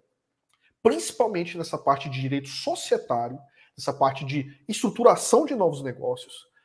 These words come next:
é... nós vamos ser mais demandados. Se não com, com empresas que surgem aqui em Brasília e crescem aqui em Brasília e vão se profissionalizando porque senão vão ser expulsas, pela, pela, pela vinda de prof-, de, de empresários já mais profissionais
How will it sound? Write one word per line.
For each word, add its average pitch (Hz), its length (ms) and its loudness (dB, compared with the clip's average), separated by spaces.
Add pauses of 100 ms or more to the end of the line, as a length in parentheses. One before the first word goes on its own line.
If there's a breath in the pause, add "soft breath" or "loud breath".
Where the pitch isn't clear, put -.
(440)
é... 156 540 8
nós 196 200 6
vamos 208 220 0
ser 202 100 2
mais 190 180 -2
demandados. 196 600 -4 (560)
Se - 220 2
não 277 540 4 (160)
com, 196 240 0
com 180 220 -2
empresas 160 460 4
que - 120 -10
surgem 175 800 4
aqui 135 240 -2
em 139 40 -4
Brasília 135 440 2
e 131 40 -4
crescem 147 500 6
aqui 135 160 -6
em 131 40 -8
Brasília 127 500 -2
e 117 40 -4
vão 139 140 -2
se 139 100 -10
profissionalizando 131 680 -2
porque - 280 -8
senão 120 280 -8
vão 113 100 -12
ser - 160 -16
expulsas, - 600 -6 (580 soft breath)
pela, 277 340 8
pela, 247 240 8
pela 240 240 6
vinda 233 360 0
de 196 200 -4
prof-, 208 380 2
de, 208 180 -6
de 175 140 -2
empresários 160 540 0
já 156 160 4
mais 165 220 -2
profissionais 156 760 -6